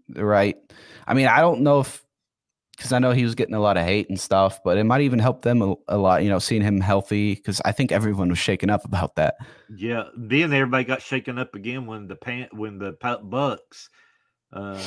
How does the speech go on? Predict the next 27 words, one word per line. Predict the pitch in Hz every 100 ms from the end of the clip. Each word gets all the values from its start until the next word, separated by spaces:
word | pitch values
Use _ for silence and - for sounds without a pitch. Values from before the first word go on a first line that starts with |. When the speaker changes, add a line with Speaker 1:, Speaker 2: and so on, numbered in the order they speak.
| 90 73 - -
Speaker 2:
took | - 135
the | 107 110
hit, | 117 117 110
the | 107
Bucks | 101 117 -
wide | 113
receiver | 110 113 98
Russell | 104 113 113 104
Gage. | 92 113 117 104 98 -
Speaker 1:
I | -
didn't | 147 185 202
see | - - 170 240
it. | - - -
I | 113
didn't | 143 151
know. | 135 135
Speaker 2:
Yeah. | - - _ -
Speaker 1:
I, |
I |
didn't | 143 156
see | 160
what | 131
happened. | 139 147 139 104
I | 117
was, | 135 123 -
uh, | 117 107 90 -
I, | 113